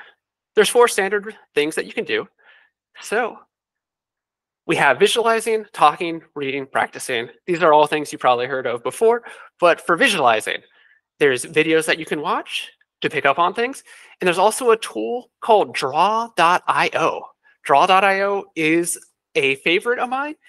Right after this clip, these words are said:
It's a, basically a live spreadsheet or a live graph designer. Whenever you're talking about a concept, you can make little boxes, fill them out, connect them.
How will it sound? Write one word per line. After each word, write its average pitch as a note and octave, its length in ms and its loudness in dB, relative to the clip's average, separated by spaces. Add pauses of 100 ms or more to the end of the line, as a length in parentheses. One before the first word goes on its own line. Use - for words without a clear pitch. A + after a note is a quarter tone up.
(300)
It's F3 160 -2
a, E3 320 0 (380)
basically B3 540 -4
a D3 120 -4
live F#3+ 540 2
spreadsheet - 580 -2 (480)
or C#3 300 6
a D3 100 2
live F3 440 2 (120)
graph C#3 340 -2
designer. C#3 520 -2 (380)
Whenever C#3+ 320 0
you're D3+ 240 0
talking F3 380 -2
about E3+ 260 0
a F3 340 -4
concept, A3 560 -8 (380)
you - 80 -16
can A#2+ 180 -6
make A#2 200 -8
little A#2+ 160 -4
boxes, G3+ 640 -2 (160)
fill - 120 -4
them B2+ 140 -2
out, D#3+ 360 0
connect D#3 320 -4
them. F3+ 240 -2